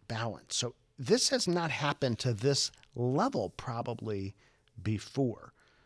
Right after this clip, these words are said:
or at least in recent history. So U S workers in particular feel exhausted at the end of a day. And it is not crazy to say, well,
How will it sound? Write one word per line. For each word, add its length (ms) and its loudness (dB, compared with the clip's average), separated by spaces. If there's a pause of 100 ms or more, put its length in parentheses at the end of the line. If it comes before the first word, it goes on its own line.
(160)
or 160 0
at 80 -4
least 320 -2
in 420 -6
recent 360 -6 (240)
history. 500 -2
So 220 4 (500)
U 220 10
S 120 6
workers 360 6
in 80 4
particular 500 2
feel 420 0
exhausted 1040 0 (340)
at 120 0
the 140 -6
end 180 4
of 80 0
a 40 -2
day. 320 -4 (840)
And 400 2 (180)
it 140 2
is 140 0
not 440 0 (340)
crazy 440 2
to 80 -6
say, 280 0 (160)
well, 300 -4